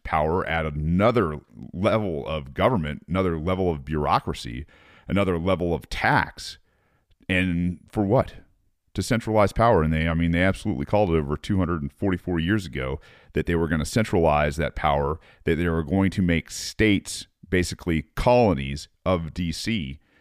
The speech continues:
And here we are. You know, here we are in a, in a moment in America. I think it's, I, I, I can only, I can only hope that it is a, a turning point for people. But with the, with,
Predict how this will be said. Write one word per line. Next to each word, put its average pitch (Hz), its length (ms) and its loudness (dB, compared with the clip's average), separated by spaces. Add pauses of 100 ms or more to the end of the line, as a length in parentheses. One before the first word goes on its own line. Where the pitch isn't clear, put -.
(440)
And 80 800 -4 (220)
here - 240 0
we 98 180 4
are. 117 280 0 (180)
You 76 140 -4
know, 76 60 -2
here 90 160 -2
we 101 140 2
are 101 220 6
in 85 80 4
a, 78 60 0
in 85 200 -2
a 82 80 2
moment 98 460 4
in 92 80 4
America. 90 540 2
I 82 120 2
think 85 240 0
it's, - 320 -8 (320)
I, 87 120 2
I, 78 220 -2 (220)
I 80 100 -4
can 92 140 2
only, 87 420 2 (180)
I 82 80 -2
can 90 120 0
only 85 180 -2
hope - 380 -2 (200)
that 76 200 -8
it 69 200 -6
is 71 460 -6 (320)
a, 71 400 -6
a - 60 -16
turning 82 340 -2
point - 240 -8
for - 120 -20
people. 64 300 -8
But - 200 -6 (340)
with 107 220 4
the, 95 500 0
with, 95 160 -2